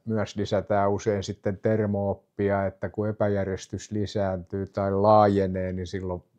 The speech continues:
viilenee ja tällaisia asioita.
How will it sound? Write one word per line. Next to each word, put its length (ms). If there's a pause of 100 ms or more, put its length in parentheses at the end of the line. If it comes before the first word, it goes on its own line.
viilenee 1000
ja 180 (1200)
tällaisia 580 (340)
asioita. 800